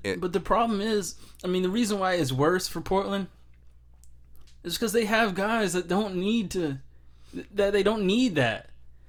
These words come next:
Speaker 2: Like
Speaker 1: <laughs> You
Speaker 2: Rodney
Speaker 1: would
Speaker 2: Hood, where
Speaker 1: think.
Speaker 2: are you?
Speaker 1: You would think.
Speaker 2: Rodney Hood would be the best player off the bench on the Jazz, other than Clarkson. Easily.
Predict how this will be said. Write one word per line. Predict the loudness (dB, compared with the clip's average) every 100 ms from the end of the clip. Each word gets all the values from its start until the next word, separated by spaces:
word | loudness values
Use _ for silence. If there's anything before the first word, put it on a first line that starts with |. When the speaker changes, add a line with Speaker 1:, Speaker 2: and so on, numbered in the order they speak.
| -16 -6
Speaker 2:
Like | -2
Speaker 1:
<laughs> |
You | 4
Speaker 2:
Rodney | 4 6
Speaker 1:
would | 6
Speaker 2:
Hood, | 6 8 8
where | 8
Speaker 1:
think. | 6 6
Speaker 2:
are | 6
you? | 4 0 -4 -10 -12
Speaker 1:
You | -8 -4
would | -4 -2
think. | 2 2 0 -4 -6 -6 -8 -20 -14 2
Speaker 2:
Rodney | 4 6 6
Hood | 6 4
would | 0
be | 2
the | 4
best | 6 4 4
player | 4 6 6
off | 6 4
the | 2
bench | 2 2 0 -6 -2
on | 0 0 -2
the | -2 2
Jazz, | 2 2 -2 -6 -2
other | 2 4
than | 2 -2 -6
Clarkson. | -2 -2 -4 -10 -18 -20 -20 -20 -2
Easily. | 2 2 2 -2 -8